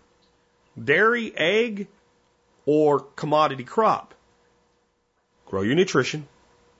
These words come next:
buy your calories. That is the best approach for the most people. Not everybody, for the most people. And even if you're gonna have animals and all, start out growing your nutrition and buying your calories and slowly add the ability to produce calories.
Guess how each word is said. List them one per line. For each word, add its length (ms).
buy 160
your 120
calories. 540
That 180
is 160
the 80
best 380
approach 320
for 160
the 100
most 320
people. 200
Not 160
everybody, 440
for 140
the 60
most 300
people. 320
And 160
even 180
if 100
you're 100
gonna 200
have 280
animals 340
and 100
all, 200
start 380
out 180
growing 340
your 100
nutrition 460
and 80
buying 240
your 120
calories 400
and 80
slowly 500
add 640
the 80
ability 320
to 20
produce 280
calories. 440